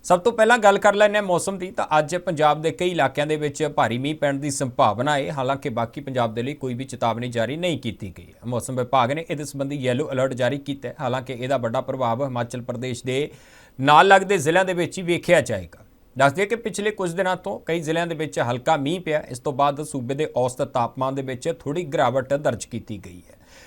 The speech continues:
ਇਹਦੇ ਨਾਲ ਹੀ ਅੱਜ ਤੋਂ ਬਾਅਦ ਮੀਂਹ ਦਾ ਅਗਲਾ ਦੌਰ ਹੈ ਜਿਹੜਾ ਉਹ ਚੌਦਾਂ ਅਗਸਤ ਤੋਂ ਸ਼ੁਰੂ ਹੋਣ ਦੀ ਉਮੀਦ ਹੈ। ਮੌਸਮ ਵਿਗਿਆ-, ਅ, ਵਿਗਿਆਨ ਕੇਂਦਰ ਚੰਡੀਗੜ੍ਹ ਦੇ ਅਨੁਸਾਰ ਅੱਜ ਵੱਧ ਤੋਂ ਵੱਧ ਤਾਪਮਾਨ ਹੈ ਜਿਹੜਾ ਔਸਤਨ ਇੱਕ ਇਸ਼ਾਰੀਆ ਛੇ ਡਿਗਰੀ ਸੈਲਸੀਅਸ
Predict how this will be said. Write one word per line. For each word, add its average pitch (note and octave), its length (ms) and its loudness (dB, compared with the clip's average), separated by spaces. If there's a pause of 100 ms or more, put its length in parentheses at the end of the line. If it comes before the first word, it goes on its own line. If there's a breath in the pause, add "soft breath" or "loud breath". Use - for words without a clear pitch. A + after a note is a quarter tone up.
(160 loud breath)
ਇਹਦੇ G3+ 180 6
ਨਾਲ G3+ 240 6
ਹੀ B3+ 100 -4 (100)
ਅੱਜ E3+ 120 0
ਤੋਂ G#3 160 0
ਬਾਅਦ F3 360 6
ਮੀਂਹ F#3 260 -2
ਦਾ G3 240 2
ਅਗਲਾ F3+ 220 4
ਦੌਰ D3+ 240 4
ਹੈ D#3 60 4
ਜਿਹੜਾ D3 220 0
ਉਹ D#3 160 -2
ਚੌਦਾਂ C#3+ 460 0
ਅਗਸਤ B2+ 320 0
ਤੋਂ E3+ 120 -2
ਸ਼ੁਰੂ E3 260 -4
ਹੋਣ C#3 180 -2
ਦੀ D3+ 200 -8
ਉਮੀਦ C3+ 300 -6
ਹੈ। - 100 -12
ਮੌਸਮ C#3+ 360 -4
ਵਿਗਿਆ-, B2+ 580 -2
ਅ, - 20 0
ਵਿਗਿਆਨ C3+ 360 0
ਕੇਂਦਰ C#3 360 -2
ਚੰਡੀਗੜ੍ਹ G3 500 -2
ਦੇ E3 100 -4
ਅਨੁਸਾਰ A2+ 500 -2 (140)
ਅੱਜ C3 180 -2 (580 loud breath)
ਵੱਧ F#3 140 4
ਤੋਂ G3 120 -2
ਵੱਧ F#3+ 140 4
ਤਾਪਮਾਨ E3+ 480 4
ਹੈ D3+ 60 0
ਜਿਹੜਾ D#3 260 0
ਔਸਤਨ C#3+ 300 0
ਇੱਕ D3+ 180 -6
ਇਸ਼ਾਰੀਆ D3+ 460 0
ਛੇ G3 320 -2
ਡਿਗਰੀ F#3 240 -2
ਸੈਲਸੀਅਸ D3 520 -2